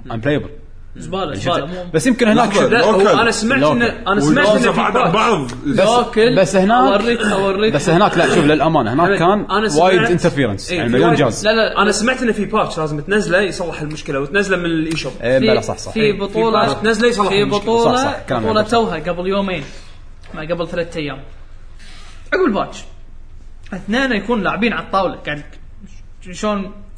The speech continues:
Speaker 2: آه، المسافة بين، بين بيشو ويعقوب الحين، يعني تقول إنه مثلًا فرق
Speaker 3: متر،
Speaker 2: متر.
Speaker 3: متر.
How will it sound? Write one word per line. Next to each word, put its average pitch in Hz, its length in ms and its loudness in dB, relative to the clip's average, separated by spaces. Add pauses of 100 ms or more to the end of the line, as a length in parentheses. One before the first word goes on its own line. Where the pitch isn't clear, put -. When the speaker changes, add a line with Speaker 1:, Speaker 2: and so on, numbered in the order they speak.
(280)
Speaker 2:
آه، 156 300 -6
المسافة 170 400 -4
بين، 160 320 -6
بين 160 180 -6
بيشو 190 280 -6
ويعقوب 151 380 -8
الحين، 208 360 -8 (440)
يعني 147 180 -10
تقول 190 200 -2
إنه 175 120 -4
مثلًا 180 440 -8 (380)
فرق 202 280 -2
Speaker 3:
متر، 104 100 -4
Speaker 2:
متر. 214 300 0
Speaker 3:
متر. - 60 -14